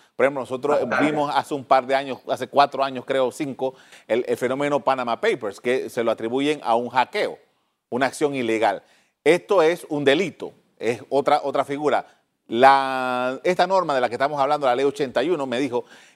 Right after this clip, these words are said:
Speaker 1: eh, tiene algo que, eh, en cuanto a eso, eh, información que ha sido robada de un centro de datos.
Speaker 2: Ok, acuérdate que también hay tipos penales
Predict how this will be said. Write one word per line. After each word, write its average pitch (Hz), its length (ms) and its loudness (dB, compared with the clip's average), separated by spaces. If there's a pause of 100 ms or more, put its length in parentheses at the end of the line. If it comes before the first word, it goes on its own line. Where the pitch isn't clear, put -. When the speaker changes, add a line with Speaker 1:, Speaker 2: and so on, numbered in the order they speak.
(140)
Speaker 1:
eh, 147 60 -2
tiene 208 320 4
algo 175 480 0
que, - 320 -2 (140)
eh, 127 720 0
en 127 160 -10
cuanto 143 320 4
a 160 100 4
eso, 214 420 -4
eh, 127 280 0
información 131 560 -2
que 160 80 2
ha 156 80 4
sido 170 320 2
robada 147 720 2
de 147 100 2
un 151 180 -2
centro 160 360 -2
de 143 60 0
datos. 160 500 -2 (1300)
Speaker 2:
Ok, 151 180 2 (140)
acuérdate 220 400 4
que 214 360 4
también 185 440 4
hay 202 280 2
tipos 214 400 6
penales 160 880 0